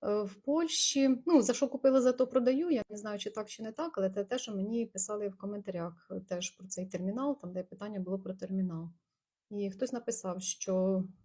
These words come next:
в якомусь там році було таке питання в Польщі з цими терміналами. То там підприємці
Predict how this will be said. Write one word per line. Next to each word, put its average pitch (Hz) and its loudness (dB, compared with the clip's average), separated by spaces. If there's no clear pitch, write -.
в - -6
якомусь 220 2
там 196 -4
році 277 2
було 208 4
таке 233 -2
питання 214 -4
в 190 -8
Польщі 214 0
з 196 -2
цими 202 -6
терміналами. 190 -2
То 170 -8
там 370 0
підприємці 202 -2